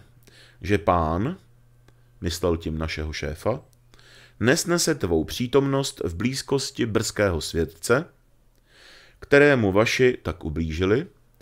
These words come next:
a promění tě v planoucí sloup. To by mělo katastrofální důsledky, neboť takový zázrak by zjevil existenci páně, čímž by začala apokalypsa.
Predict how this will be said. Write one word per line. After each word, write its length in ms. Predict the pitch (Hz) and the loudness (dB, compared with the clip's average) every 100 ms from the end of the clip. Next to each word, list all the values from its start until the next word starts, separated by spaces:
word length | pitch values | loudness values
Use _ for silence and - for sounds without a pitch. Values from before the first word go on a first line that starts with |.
| _ _ _ _ _ | _ _ _ _ _
a 100 | 90 | -10
promění 680 | 87 123 147 165 165 160 156 | -2 2 2 2 -2 -2 -2
tě 160 | 143 143 | 0 0
v 120 | - | -2
planoucí 600 | - 107 120 117 - 113 | 0 2 2 -4 -6 -8
sloup. 440 | - 101 78 - - _ _ _ _ _ _ _ _ _ _ _ _ _ - - - - | -2 0 0 -4 -20 _ _ _ _ _ _ _ _ _ _ _ _ _ -20 -20 -20 0
To 120 | 151 | 2
by 100 | 151 | 4
mělo 240 | 139 143 | 2 2
katastrofální 840 | 135 139 143 - 139 143 139 143 147 | 2 2 0 0 -2 0 -2 0 0
důsledky, 580 | 160 165 156 147 - - - - - | 2 4 4 2 0 -10 -14 -20 -4
neboť 240 | 101 104 - | 2 2 2
takový 400 | 98 110 90 82 | -2 0 -2 -2
zázrak 680 | 82 85 85 98 139 - - - | 0 2 2 2 0 -4 -20 -8
by 160 | 80 82 | -4 -2
zjevil 540 | 87 110 120 143 - | 2 2 4 4 4
existenci 640 | 110 107 110 - 101 95 78 | 0 0 0 0 -2 -2 -4
páně, 680 | - 80 80 82 92 135 180 _ _ _ _ | -2 -2 -2 0 -2 -4 -8 _ _ _ _
čímž 400 | - 123 120 120 | -6 -4 -2 -4
by 180 | 87 85 | -4 -2
začala 640 | 78 98 - 104 101 110 - | -2 -2 0 0 0 -4 -10
apokalypsa. 800 | 87 76 - 64 65 - - | -8 -8 -6 -6 -6 -8 -10